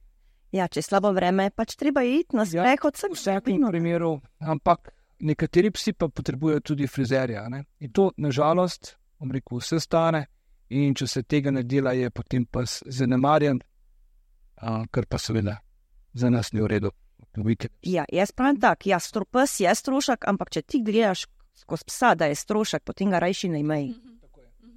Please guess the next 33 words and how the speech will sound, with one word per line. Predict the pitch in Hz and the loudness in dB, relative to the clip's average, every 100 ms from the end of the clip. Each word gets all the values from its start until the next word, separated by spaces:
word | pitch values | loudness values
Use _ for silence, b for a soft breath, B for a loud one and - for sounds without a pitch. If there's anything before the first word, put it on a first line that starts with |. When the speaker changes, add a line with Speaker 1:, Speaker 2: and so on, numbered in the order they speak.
| - - _ | -20 -20 _
Speaker 1:
Pač | - - | -2 0
pozabi | 277 208 254 220 | 0 4 4 4
tiste | - 175 165 | -2 -4 0
Speaker 3:
Mhm. | 233 | 0
Speaker 1:
stroške, | 170 170 - 156 | 0 -4 -4 -6
to | - 220 | -2 0
je | 233 214 | 2 2
pač | - 247 - | 2 -2 -4
del | - 190 254 262 | -6 0 2 4
življenja, | 208 180 180 311 320 | 2 2 2 4 2
tako | - - 269 | 0 -2 -2
ko | 226 | 0
gremo | 196 208 185 | 0 0 0
mi | 170 | 0
k | 254 | 0
frizerju, | 370 311 302 302 285 277 _ _ _ | 0 2 4 4 2 0 _ _ _
tako | - | -4
ko | 226 | -2
moramo | 208 196 180 | 0 0 0
mi | 160 233 294 | -2 0 0
jesti, | 311 - | 0 -2
ko | - 190 - _ _ _ _ _ _ - _ _ | -4 -6 -6 _ _ _ _ _ _ -20 _ _
je | 208 | 0
isto | 214 226 262 | 0 2 0
pri | 269 | 0
psu. | 247 - 247 | -2 0 0
Pač | 180 254 - | 2 0 0
pozabiš | 196 165 190 254 277 - | 0 2 4 4 2 0
te | 240 | 0
stroške, | 240 - 190 196 - 226 | 0 0 0 0 -2 -2
ki | - | 0
nastanejo | 185 165 185 185 170 | -2 -2 0 0 0
zraven, | 160 160 202 247 | 0 0 2 2